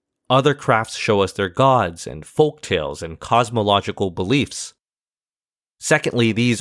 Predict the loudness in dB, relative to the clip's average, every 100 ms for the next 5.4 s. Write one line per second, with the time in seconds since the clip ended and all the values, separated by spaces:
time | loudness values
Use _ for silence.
0 | 2 0 2 0 0 -6 0 0 0 -2
1 | -2 -2 -4 -4 -2 0 0 2 2 0
2 | -2 -4 -4 -2 2 2 2 -2 -4 -2
3 | 0 2 2 2 -2 -6 0 2 4 2
4 | 0 -6 -12 -6 -4 -4 -8 -2 -2 0
5 | -4 -6 -10 -12